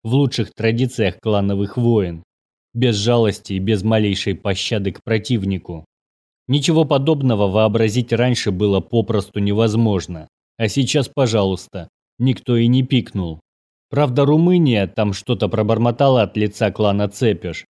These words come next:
уверенно загребавшего в тот момент власть в свои руки,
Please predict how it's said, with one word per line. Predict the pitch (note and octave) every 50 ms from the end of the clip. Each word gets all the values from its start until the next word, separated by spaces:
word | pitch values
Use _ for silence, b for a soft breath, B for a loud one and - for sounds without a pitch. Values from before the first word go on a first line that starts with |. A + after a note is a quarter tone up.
| _ _ _ -
уверенно | C#3 C3+ B2+ C#3 C3 A#2+ A2+ A2 G2+
загребавшего | F#2+ F#2+ G#2 F#2 A2 A2 G2+ A2 A2 G2+ - - A2 G2 F#2+ F#2+
в | -
тот | - - G#2+ G2+
момент | A2 G#2+ G#2+ A2+ A#2 A2 G#2 -
власть | - G#2+ G#2+ G#2 G2 - -
в | -
свои | - - G#2+ G#2 G2+ G2+ G#2+ A2+
руки, | A#2 B2 B2+ A#2 F#2+ - - F2 E2 D#2+